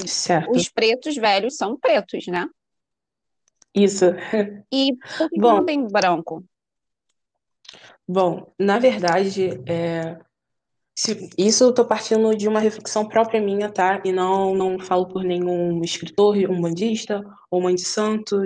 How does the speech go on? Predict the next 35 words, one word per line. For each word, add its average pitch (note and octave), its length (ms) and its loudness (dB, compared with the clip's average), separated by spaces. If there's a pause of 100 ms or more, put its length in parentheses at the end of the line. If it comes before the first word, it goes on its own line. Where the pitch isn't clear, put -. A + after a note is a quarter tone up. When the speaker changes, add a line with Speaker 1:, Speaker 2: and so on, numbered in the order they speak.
(120)
Speaker 1:
e F#3+ 380 -6
pai G3 120 -2
de F#3+ 80 -12
santo F#3 300 -4
umbandista. F#3 540 -2 (520)
Mas F3+ 640 4
se - 60 2
você G#3+ 220 4
pegar A#3 280 4
todo A#3+ 200 0
o - 20 -8
contexto G#3 580 -2
que F#3+ 340 0
religiões F3+ 800 -2 (280)
espíritas, F#3+ 920 -2
ah, D#3+ 340 -4 (840)
desde G3 240 4
que G3+ 140 0
existem, F#3 580 4
vem F#3 340 0 (120)
praticando, F#3+ 760 0 (220)
ah, D#3+ 500 -2
os G3+ 140 2
espíritos B3+ 960 0
que G#3 140 2
ali G3+ 180 4
se G#3 80 -4
apresentam F#3+ 500 2
geralmente F3+ 720 0 (140)
são - 320 0
já A3+ 180 4
pessoas F#3+ 420 2
brancas, A3 360 0
né? F#3+ 160 0
Espíritos F#3+ 600 -2